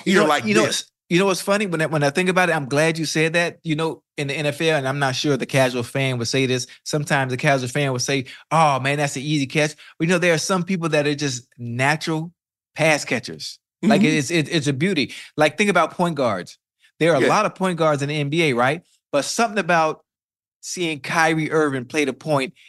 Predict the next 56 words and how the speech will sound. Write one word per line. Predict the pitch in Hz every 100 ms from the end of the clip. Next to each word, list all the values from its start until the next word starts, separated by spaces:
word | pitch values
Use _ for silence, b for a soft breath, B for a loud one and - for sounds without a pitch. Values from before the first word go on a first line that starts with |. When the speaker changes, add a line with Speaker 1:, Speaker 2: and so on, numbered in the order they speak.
| b
Speaker 1:
and | 131 123
dribble | 113 160 117
Speaker 2:
Right. | 127
Speaker 1:
and | 123
have | 147 147
the | 123
skill | - - 170 147
he | 143
has, | 139 151 135 113 107 -
Speaker 2:
Right. | 127 127 110 -
Speaker 1:
he's | 196 180 -
honed | 175 196 190 170
that | 170 160
skill | - - 196 175 160
to | -
where | 147
he's | 143 147 -
so | - 170
much | 175 180 - - _
better | 120 117 160 170
and | 147
different | 127 151 151
than | 127
everybody | 139 160 151 147 151
else | 165 175 - B B _
when | 120 151 160
it | 156
comes | 165 156 151
to | 143 120
dribbling | 113 151 151 143
and | 135
coming | 120 165 151
off | 147 147
the |
drib-, | 131 165 156 -
you | 214
know | 170
what |
I'm | 135
trying | 123 139 120
to |
say. | 107
You | 131 147
know |
what | 147
I'm |
Speaker 2:
Yeah. | 269 302
Speaker 1:
getting | 123
at. | 120
And | 131
there's | 131
some | 175 175
people | 180 147 151 151 B -
like | 135 117
Larry | 131 147
Fitzgerald, | 139 143 143 160 180 196